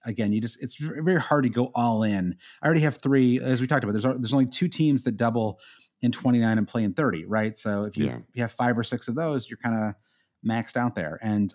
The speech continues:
Speaker 1: I would love to have Kane. I don't know how I could do it without doing, like, a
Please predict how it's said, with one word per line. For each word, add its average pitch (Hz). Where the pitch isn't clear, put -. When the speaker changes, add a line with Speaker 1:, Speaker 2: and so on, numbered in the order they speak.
Speaker 1:
I 135
would 185
love 165
to 185
have 175
Kane. 147
I 127
don't 143
know 135
how 123
I 120
could 113
do 127
it -
without 107
doing, 107
like, 95
a 92